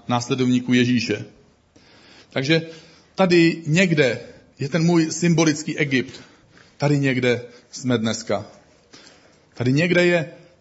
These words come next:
církev tak, jak ji vidíme v České republice. A platí to i pro nás. Církev není nějak velká. My slyšíme ty čísla, že? Těch, těch hostů, co přijedou k nám jenom. Jaký čísla oni mají. Wow, to bychom si přáli.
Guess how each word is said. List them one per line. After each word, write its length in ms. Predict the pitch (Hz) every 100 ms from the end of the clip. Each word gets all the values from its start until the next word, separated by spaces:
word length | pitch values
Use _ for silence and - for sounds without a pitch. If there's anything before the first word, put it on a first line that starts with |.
| _
církev 600 | - 185 180 165 151 151
tak, 240 | 165 160
jak 200 | 165 147
ji 60 | 147
vidíme 300 | 143 139 127
v 40 |
České 320 | - - 123
republice. 640 | 120 113 117 104 - 98 113 - _ _ _ - - -
A 80 | 123
platí 280 | 180 175
to 160 | 180 160
i 60 | 175
pro 160 | 180
nás. 480 | 170 131 123 - - _ _
Církev 600 | - 170 185 190 180 180 - - - _ _ -
není 360 | 139 170 160
nějak 520 | 143 147 143 123 - - _ _ _ _ _ _ _
velká. 760 | 101 123 123 120 117 113 110 - _ _ _ _ _
My 80 | 110
slyšíme 380 | - 120 120 120
ty 120 | 127
čísla, 400 | - 127 - 107
že? 200 | 107 120
Těch, 280 | 123 120 - - - - _
těch 160 | - 107
hostů, 420 | 104 135 - 123
co 120 | 120
přijedou 420 | 120 123 120 113
k 80 | 107
nám 240 | 117 117 113
jenom. 320 | 98 101 107
Jaký 240 | 110 - -
čísla 360 | - 127 120
oni 180 | 110 110
mají. 320 | 107 107 104 - 127
Wow, 440 | 131 131 127 120
to 100 | 131
bychom 200 | 123 123
si 120 | 120
přáli. 380 | - 117 110